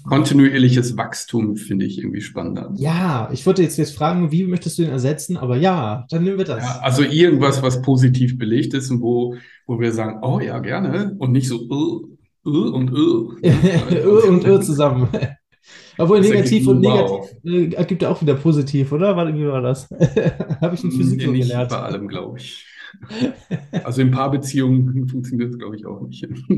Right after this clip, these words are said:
Speaker 2: <laughs> Okay, aber kontinuierliches Wachstum finde ich natürlich, äh, großartig. Das ist ein, das ist ein schöner Begriff. Äh, Dirk, vielleicht, wo wir gerade so beim Thema Entscheidungen sind.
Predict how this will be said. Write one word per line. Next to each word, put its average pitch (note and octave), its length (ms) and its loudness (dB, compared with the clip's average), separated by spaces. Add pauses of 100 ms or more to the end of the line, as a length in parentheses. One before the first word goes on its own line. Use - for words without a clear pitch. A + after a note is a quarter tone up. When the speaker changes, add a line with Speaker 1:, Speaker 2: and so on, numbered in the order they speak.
(120)
Speaker 2:
<laughs> - 1600 0 (1080)
Okay, G#3 260 0
aber F#3 160 0
kontinuierliches F#3+ 1160 -2
Wachstum D#3 460 -2
finde D#3 200 -2
ich - 80 -10
natürlich, - 580 -4
äh, G2 160 -8
großartig. - 760 -4 (100)
Das C3 180 -2
ist - 160 -6
ein, A#2 480 -6
das A#2 140 -8
ist - 60 -8
ein G#3 60 -4
schöner A2+ 260 -6
Begriff. - 440 -8 (680)
Äh, D3+ 120 4
Dirk, G#3 380 2 (400)
vielleicht, - 380 -2
wo D#3 180 2
wir F#3+ 80 4
gerade E3 180 2
so E3 180 0
beim D#3 200 2
Thema D3 220 0
Entscheidungen A2+ 480 -4
sind. G#2+ 320 -6